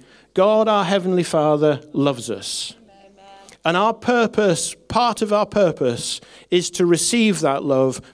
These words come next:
Speaker 1: but also to respond to that love and that purpose that he has given us. Amen? So we have destiny.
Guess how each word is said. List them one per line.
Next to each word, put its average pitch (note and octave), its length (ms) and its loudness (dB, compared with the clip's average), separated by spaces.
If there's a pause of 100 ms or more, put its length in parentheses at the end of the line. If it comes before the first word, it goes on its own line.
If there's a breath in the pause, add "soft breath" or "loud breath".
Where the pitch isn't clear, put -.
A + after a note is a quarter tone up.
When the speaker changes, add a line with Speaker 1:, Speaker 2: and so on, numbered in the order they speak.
Speaker 1:
but F3 120 2
also F3+ 460 4
to D#3 220 -2
respond D3 640 0
to - 220 -4
that C3+ 200 -2
love C3+ 300 2
and C#3 100 0
that C#3+ 140 -2
purpose D3 400 -2
that D3 100 -4
he C3+ 140 -2
has B2+ 120 0
given A#2+ 260 -4
us. - 280 -12 (420 loud breath)
Amen? B3 320 0 (220 loud breath)
So A#3 220 4
we G#3+ 220 0
have A3+ 460 0
destiny. C#3+ 640 -6